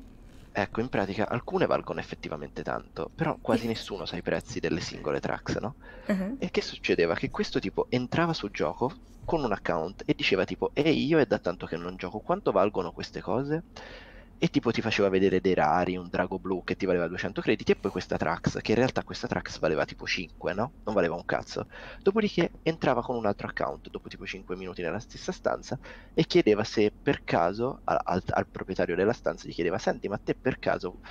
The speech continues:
Speaker 1: vendi questa Trax qua? Offro cinquemila crediti."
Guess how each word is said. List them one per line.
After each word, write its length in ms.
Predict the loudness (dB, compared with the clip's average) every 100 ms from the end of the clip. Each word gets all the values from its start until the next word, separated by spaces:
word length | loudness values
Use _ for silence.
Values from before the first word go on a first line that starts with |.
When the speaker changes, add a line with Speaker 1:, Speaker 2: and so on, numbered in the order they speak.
| -18 -6 2
Speaker 1:
vendi 300 | 2 2 0
questa 540 | -2 0 4 4 4
Trax 440 | 2 -2 -2 -4 -2
qua? 280 | 2 2 -2 -6
Offro 340 | -2 -2 -2 -4
cinquemila 520 | -4 -6 -4 0 0
crediti." 460 | 0 -6 -8 -16